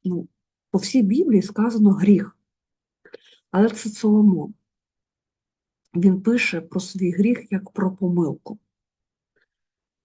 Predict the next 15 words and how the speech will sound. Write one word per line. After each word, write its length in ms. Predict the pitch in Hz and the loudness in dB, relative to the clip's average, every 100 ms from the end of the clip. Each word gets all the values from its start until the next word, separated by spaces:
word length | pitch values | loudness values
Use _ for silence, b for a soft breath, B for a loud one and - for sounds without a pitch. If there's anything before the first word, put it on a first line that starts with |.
| _ - | _ -2
Е, 340 | 180 175 170 - | 0 0 -4 -10
це, 520 | - 202 202 202 190 | -4 2 4 4 2
знаєте, 640 | 190 202 208 208 180 175 208 - _ | 4 4 4 2 -4 -4 -6 -12 _
напівправда, 800 | - 185 190 202 - 180 151 147 | -4 0 2 0 -2 -4 -4 -6
як 200 | 156 156 | -12 -12
я 80 | 180 | -14
кажу, 300 | - 156 - | -14 -16 -12
да? 260 | - 208 208 | -10 -8 -10
Тому 260 | - 180 180 | -10 -8 -6
що 340 | 180 170 170 - _ _ _ _ _ _ _ _ _ | -6 -6 -6 -10 _ _ _ _ _ _ _ _ _
треба 280 | - 165 165 | -4 -2 -2
розуміти, 580 | 151 165 175 196 202 | -2 0 2 0 0
що, 500 | 160 - 180 165 165 - B B B B B - | -6 -6 -6 -6 -6 -12 B B B B B -10
е, 240 | 180 165 160 165 - - - | -4 -2 -4 -6 -10 -10 0
помилка 600 | 180 202 294 302 165 | 4 6 4 2 -4